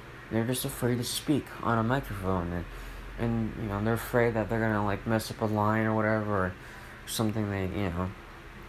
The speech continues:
they read or whatever, or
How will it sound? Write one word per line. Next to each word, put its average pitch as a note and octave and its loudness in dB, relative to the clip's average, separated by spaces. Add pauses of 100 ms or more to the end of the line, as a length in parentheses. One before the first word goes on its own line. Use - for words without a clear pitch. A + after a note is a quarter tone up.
(680)
they A2 2
read A2+ 2
or F#2+ 0 (440)
whatever, G#2+ 4
or F#2 0